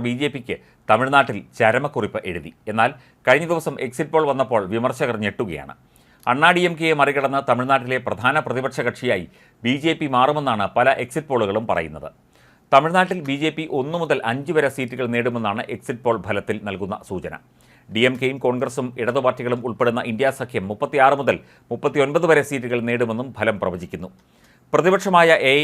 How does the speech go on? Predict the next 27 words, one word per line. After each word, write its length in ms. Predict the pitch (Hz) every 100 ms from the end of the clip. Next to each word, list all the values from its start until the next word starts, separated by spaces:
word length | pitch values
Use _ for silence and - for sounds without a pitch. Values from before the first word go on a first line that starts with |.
| 151
എ 20 | 139
ഡി 80 | 135
എം 60 | 127
കെയ്ക്ക് 300 | 127 127 127 113
രണ്ട് 200 | 117 151 190
സീറ്റ് 240 | 170 143 147
വരെ 140 | 135 123
മാത്രം 280 | 120 120 131 123
ലഭിക്കാനുള്ള 500 | 110 117 135 123 117 107
സാധ്യതയാണ് 560 | 110 - 139 123 92 92 - _ _
എക്സിറ്റ് 300 | 123 123 151
പോൾ 120 | 127 110
മുന്നോട്ട് 260 | 104 113 98
വയ്ക്കുന്നത്. 360 | 90 - 87 85 - _ _ _ _ _ _ -
കഴിഞ്ഞ 240 | 143 175 185
തെരഞ്ഞെടുപ്പിൽ 440 | 165 165 165 151 123 123
മൂന്ന് 220 | 147 185 175
ശതമാനം 360 | 151 151 147 135
വോട്ട് 180 | 135 135
മാത്രമുണ്ടായിരുന്ന 680 | 131 139 143 135 131 123 123 117
ബി 80 | 123 127
ജെ 80 | 127
പിയുടെ 220 | 127 131 113
വോട്ട് 200 | 120 135
വിഹിതം 300 | 123 120 101 80 _ _ 113
ഇരുപത് 260 | 127 156 170
ശതമാനത്തോളം 600 | 156 143 139 139 135 131